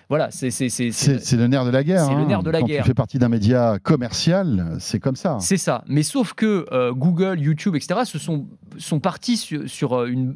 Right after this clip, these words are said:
Speaker 1: une base où, en gros, on t'offre un service gratuit et on te donne un petit peu de pub à regarder et c'est ta donnée personnelle, en fait, qui, qui te, qui sert de, à, à, à monnayer le truc. Mais là, en fait, tu as un service qui est gratuit, euh, complètement dégradé.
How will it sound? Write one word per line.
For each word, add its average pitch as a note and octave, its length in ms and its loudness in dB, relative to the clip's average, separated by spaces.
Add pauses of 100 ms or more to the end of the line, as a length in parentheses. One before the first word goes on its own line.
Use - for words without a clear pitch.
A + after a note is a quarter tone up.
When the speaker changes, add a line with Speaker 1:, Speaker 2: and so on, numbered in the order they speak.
Speaker 1:
une C#3 160 0
base G#3+ 260 0
où, D3+ 60 0
en C#3+ 80 -2
gros, D#3+ 420 -2
on C#3+ 140 -4
t'offre B3 260 -4
un F#3+ 80 -4
service E3+ 340 -4
gratuit G3 500 -2 (580)
et E3+ 120 2
on E3+ 160 0
te F#3+ 140 -4
donne F#3+ 420 -2
un G#3 140 0
petit F#3+ 200 -4
peu F#3+ 120 -2
de D#3 60 -4
pub F3+ 180 -4
à E3 60 0
regarder D#3+ 360 -2
et D3 380 -2
c'est C3 200 -6
ta C#3+ 180 -4
donnée C#3+ 240 -2
personnelle, D3 440 -4
en C3 60 -4
fait, F3+ 220 -6
qui, A#2+ 280 -10
qui A#2 200 -14
te, - 160 -14
qui G#2+ 180 -10
sert D#3 220 -4
de, A#2+ 160 -4
à, B2 80 -4
à, B2+ 200 -4
à C3 160 -6
monnayer D3 360 0
le D3+ 40 -4
truc. - 300 -6 (340)
Mais C#3 120 2
là, B3 240 0
en D#3 80 -2
fait, - 380 -4
tu F3+ 220 0
as D#3 160 0 (260)
un F#3 100 -2
service F#3 600 -4 (120)
qui - 140 -2
est A#2+ 60 -2
gratuit, F#3 680 -4 (420)
euh, G#2 360 -2 (420)
complètement G3+ 460 -2
dégradé. D3 400 -4